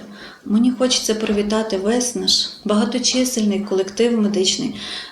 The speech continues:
ну, з професійним святом. Своїм колегам я хочу побажати, звичайно, міцного, міцного здоров'я, такого, ну, добра,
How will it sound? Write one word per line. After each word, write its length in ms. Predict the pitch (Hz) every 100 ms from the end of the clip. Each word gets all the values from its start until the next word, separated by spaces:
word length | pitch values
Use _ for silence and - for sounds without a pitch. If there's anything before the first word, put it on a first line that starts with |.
| -
ну, 200 | 269 302
з 80 | -
професійним 640 | - 208 208 - 247 220
святом. 300 | 202 180 151
Своїм 320 | - 269 277 262
колегам 360 | 247 226 220
я 80 | 214 214
хочу 220 | 214 208
побажати, 420 | 202 208 202 202
звичайно, 420 | 208 214 254 233
міцного, 380 | 208 208 220 214
міцного 420 | 208 208 208 208
здоров'я, 500 | 208 208 220 196 170 - - - - - - - - - - - - - - - _ -
такого, 380 | 285 320 285 285
ну, 160 | 320
добра, 500 | 214 233 190 185 180